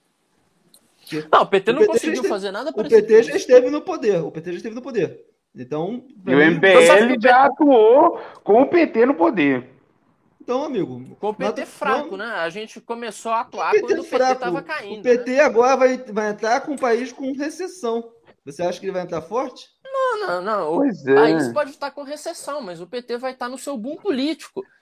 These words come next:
Speaker 2: Existe uma diferença. Você não pode pensar que é tudo economia. Você não pode achar que, ah, se a economia tiver uma merda,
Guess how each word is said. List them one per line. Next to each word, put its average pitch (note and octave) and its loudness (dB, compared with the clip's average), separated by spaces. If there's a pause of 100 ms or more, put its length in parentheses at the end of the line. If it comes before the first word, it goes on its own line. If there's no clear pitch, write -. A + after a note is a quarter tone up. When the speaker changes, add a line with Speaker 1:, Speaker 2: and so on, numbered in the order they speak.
Speaker 2:
Existe C4 -2
uma D4 -2
diferença. G#3 -4
Você G3+ -8
não C4 -6
pode C4 0
pensar A#3+ -4
que A#3+ -6
é A3+ -8
tudo A#3+ -6
economia. A#3+ -2
Você - -10
não F#3+ -10
pode G#3+ -4
achar G3+ -4
que, G#3+ -8
ah, F#3+ 0 (280)
se - -2
a - 4
economia G3 -4
tiver F3+ -6
uma F3+ -4
merda, F3+ -8